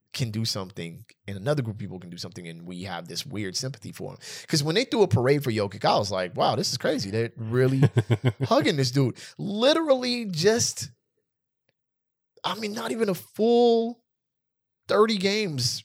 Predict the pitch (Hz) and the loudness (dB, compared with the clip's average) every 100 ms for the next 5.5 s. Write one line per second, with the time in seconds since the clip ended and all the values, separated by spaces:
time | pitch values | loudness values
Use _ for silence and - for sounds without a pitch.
0 | - 160 - 220 185 120 - - - - | -4 -4 2 2 4 2 0 -4 -10 -20
1 | - - 170 175 160 131 175 180 165 160 | -16 0 0 0 -2 2 2 2 0 0
2 | - 139 139 139 - - - 151 - 151 | 4 6 6 2 -8 -20 -4 -2 0 2
3 | 175 185 143 113 120 123 - - 120 117 | 4 4 0 0 0 0 -4 -6 -4 0
4 | 160 202 - 117 127 151 110 120 - 104 | 2 2 0 4 6 6 4 0 -2 -2
5 | 131 185 208 85 - | 2 4 2 -4 -12